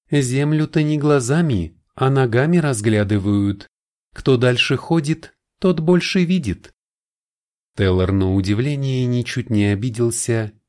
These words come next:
рассмеялся даже. «Твоя правда, спасибо за науку. А чтоб закрепить урок,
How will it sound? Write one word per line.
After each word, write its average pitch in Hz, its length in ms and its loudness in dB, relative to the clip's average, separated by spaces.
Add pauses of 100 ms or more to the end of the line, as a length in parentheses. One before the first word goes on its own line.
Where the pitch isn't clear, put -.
(140)
рассмеялся 165 920 -2
даже. 80 480 -4 (1000)
«Твоя 101 540 4
правда, 87 680 -2 (180)
спасибо 113 680 -2
за 165 160 0
науку. 95 720 -2 (500)
А 95 180 0
чтоб 101 320 0
закрепить 101 640 -2
урок, 95 440 -2